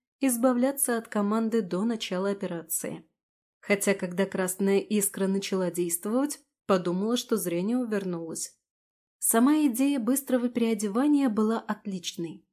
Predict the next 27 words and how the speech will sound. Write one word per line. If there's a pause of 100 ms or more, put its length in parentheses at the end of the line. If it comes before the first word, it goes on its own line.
(180)
но
не
без
недостатков. (600)
Когда
я
поняла,
что
в
коконе,
который
создала
искра,
окутавшая
меня
и
оставившая
на
виду
только
голову, (260)
начался
процесс
растворения
моего
бежевого
платья,